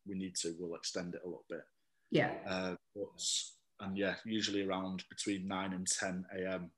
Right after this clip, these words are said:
Speaker 1: when we post it on the, on our pinned tweet. But yeah, I mean, today, y-, you know, you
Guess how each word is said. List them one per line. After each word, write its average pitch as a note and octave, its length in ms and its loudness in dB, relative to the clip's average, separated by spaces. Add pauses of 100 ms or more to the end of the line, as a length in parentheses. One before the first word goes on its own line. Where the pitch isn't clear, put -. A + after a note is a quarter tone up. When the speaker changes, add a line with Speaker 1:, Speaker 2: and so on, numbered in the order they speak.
Speaker 1:
when F2+ 220 -4
we F2 60 -4
post F#2+ 440 -2
it C#2+ 100 -8 (920)
on F#2 140 -4
the, F2 240 0 (140)
on F#2+ 100 -2
our E2 220 -6
pinned F2+ 240 -4
tweet. F2 340 0 (880)
But G#2 140 2
yeah, A#2+ 260 8
I G#2 40 0
mean, G2+ 240 0
today, G#2 460 4 (880)
y-, G#2+ 80 -16 (160)
you F2+ 140 -8
know, F2 80 -4
you F2 140 -8